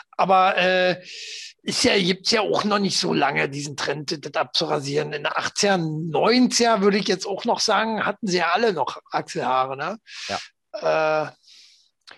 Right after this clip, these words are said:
Speaker 1: fand das schon komisch. Fand das schon komisch, dass das dann irgendwie so ganz schnell ging. Äh, ist, glaub ich, auch so ein Ding von Gillette, ne? Wo wir bei Gillette waren. Ne?
Speaker 2: Ja.
Speaker 1: Den Hype hat bestimmt Gillette, äh, gebracht. Hier, Achselrasieren. Vorsicht, Achseln stinken.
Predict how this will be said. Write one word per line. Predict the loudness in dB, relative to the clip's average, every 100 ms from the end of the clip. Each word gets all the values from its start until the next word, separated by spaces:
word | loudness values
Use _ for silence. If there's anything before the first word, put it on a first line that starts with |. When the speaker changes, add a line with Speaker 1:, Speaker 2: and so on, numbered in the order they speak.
| _
Speaker 1:
fand | -14 -12
das | -8 -6
schon | -8
komisch. | -8 -10 -8 -6 -6 -8 _ _ _ _ -20 -18 -18 -18
Fand | -16
das | -10
schon | -10 -8
komisch, | -8 -6 -6 -4
dass | -6 -6
das | -8
dann | -6 -6 -6
irgendwie | -10 -10 -8 -8
so | -6
ganz | -6 -2 -2
schnell | -4 -6
ging. | -4 -4 -4 -8 _ _ -20 -20 _ -6
Äh, | 0 2 2 0 -2 -6
ist, | -4
glaub | -2 0
ich, |
auch | 0 0
so |
ein | 0
Ding | -2 -2
von | -6
Gillette, | -6 -4 -4 -4 -6
ne? | -4
Wo | 0
wir | 0
bei | 2
Gillette | -2 0 0 2
waren. | 0 0 -4 _ _ -4
Ne? | 0
Speaker 2:
Ja. |
Speaker 1:
Den | 0 0 2
Hype | 0 0
hat | -2
bestimmt | -2 -4 -4
Gillette, | -4 -2 -2 -2
äh, | 0 0 -2
gebracht. | -6 -6 -6 -4
Hier, | -4 -4
Achselrasieren. | -6 -6 -2 0 2 0 0 -8 -16 -20 -20 -20 -20 _ _
Vorsicht, | -6 0 2 2
Achseln | 0 -2 -2
stinken. | 0 -4 -8